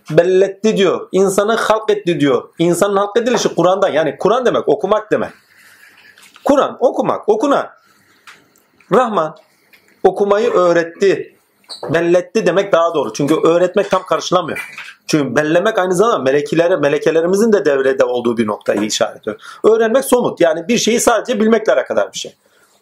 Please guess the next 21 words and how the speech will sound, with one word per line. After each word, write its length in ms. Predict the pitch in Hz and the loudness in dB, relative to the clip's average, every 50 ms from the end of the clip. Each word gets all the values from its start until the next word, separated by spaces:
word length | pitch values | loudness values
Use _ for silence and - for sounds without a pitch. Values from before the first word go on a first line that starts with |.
| _ | _
Ama 300 | - 127 131 123 - - | -2 0 0 -2 -2 -2
bellemek 440 | 151 190 240 269 254 226 190 180 - _ _ _ _ _ _ - | -2 0 0 0 -2 -2 -4 -10 -12 _ _ _ _ _ _ -2
melekelerin 560 | 135 135 143 143 143 151 151 151 160 165 175 | 0 0 0 0 0 0 0 0 0 0 0
de 60 | 156 135 | 0 0
orada 240 | 123 101 113 107 | 0 0 0 0
devrede. 420 | 104 104 98 92 95 - 107 - - _ _ _ _ _ _ _ _ _ _ _ _ _ _ _ _ _ _ _ _ _ _ _ _ _ _ _ _ _ | 0 0 0 0 -2 -4 -4 -6 -8 _ _ _ _ _ _ _ _ _ _ _ _ _ _ _ _ _ _ _ _ _ _ _ _ _ _ _ _ _
Yani 260 | - 139 135 135 147 - | 0 0 0 0 -2 -2
oraya 180 | - 160 160 165 | 0 0 0 0
gidince 320 | 147 147 151 156 135 123 | 0 0 0 0 0 0
inşallah 380 | 107 101 - - 107 101 98 95 | 0 -2 -2 -2 -2 -2 -4 -4
orayı 240 | 104 107 110 95 113 | -4 -4 -2 -2 -2
anlamlandıralım. 600 | 113 110 117 113 110 113 113 113 110 117 117 110 | -2 0 0 0 0 -2 -2 0 0 0 -2 -2
Şimdi 220 | - - 120 120 | -4 -4 -4 -2
burada 160 | 123 120 113 | -2 -2 0
olmasın. 400 | 120 120 113 104 92 - - - _ _ _ _ _ _ _ | -2 -2 -2 -4 -6 -8 -12 -18 _ _ _ _ _ _ _
Takdirle. 540 | - - - - - - 202 - - - - - - - - | -2 -2 -2 -4 -10 -14 -14 -12 -12 -14 -14 -16 -20 -8 -4
Ha, 160 | - - - - - - | -4 -4 -4 -8 -6 -2
onunla 340 | - 202 220 311 311 285 247 | 0 0 0 0 0 0 0
alakadar 460 | 196 170 156 151 - 139 143 139 135 | 2 0 0 0 0 0 0 0 0
baktığınız 420 | 143 135 - - 170 185 262 285 | -2 -2 -2 -2 -2 -2 0 0
zaman 300 | 277 202 151 139 139 139 | 0 0 -2 -2 -6 -10